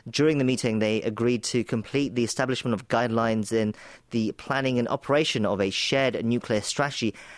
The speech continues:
against the North. Uh, the North Defense Ministry has lambasted the meeting as an open declaration on nuclear, uh,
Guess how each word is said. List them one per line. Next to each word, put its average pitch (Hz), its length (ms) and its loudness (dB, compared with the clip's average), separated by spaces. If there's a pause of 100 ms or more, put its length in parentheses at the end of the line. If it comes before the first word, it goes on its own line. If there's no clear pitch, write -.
(140)
against 135 720 -2
the 104 220 -6
North. 92 500 -2 (240)
Uh, 123 140 0
the 127 100 0
North 143 240 2
Defense 135 340 0
Ministry 123 360 0
has 160 340 0
lambasted 139 800 0
the 107 100 0
meeting 95 460 -2 (300)
as 107 120 0
an 110 140 0
open 123 320 0
declaration 107 640 0
on 101 340 -2
nuclear, 110 420 -2 (320)
uh, 87 120 -6